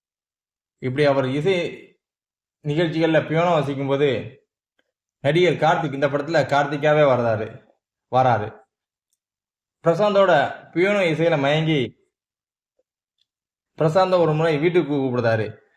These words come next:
அவரோட மனைவி சிம்ரனை மகிழ்விக்கணும் அப்படிங்கிறதுக்காக வீட்டுக்கு கூப்பிடுறாரு. வீட்டுக்கு வரும்போது, வீட்டுக்கு வந்து பிரசாந்த் பியானோ வாசிச்சுட்டு இருக்காரு. கார்த்திக் கொலை செய்யப்படுகிறார்.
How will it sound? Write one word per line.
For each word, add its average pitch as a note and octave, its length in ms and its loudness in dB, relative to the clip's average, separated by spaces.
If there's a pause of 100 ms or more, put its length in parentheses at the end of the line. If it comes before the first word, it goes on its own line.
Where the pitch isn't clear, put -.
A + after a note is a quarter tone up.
(140)
அவரோட C#3 460 4
மனைவி C3+ 720 -4 (640)
சிம்ரனை F#3 400 0
மகிழ்விக்கணும் D3 500 0
அப்படிங்கிறதுக்காக C3 840 0 (220)
வீட்டுக்கு D3 360 -2
கூப்பிடுறாரு. A#2+ 640 -2 (240)
வீட்டுக்கு F3+ 440 -2
வரும்போது, D3 720 2 (720)
வீட்டுக்கு D#3 340 -2
வந்து D3+ 480 -2
பிரசாந்த் D3 500 -2
பியானோ D#3 280 0
வாசிச்சுட்டு C#3 380 0
இருக்காரு. B2+ 540 -2 (340)
கார்த்திக் D#3 460 -2
கொலை D3+ 180 2
செய்யப்படுகிறார். A#2+ 680 -2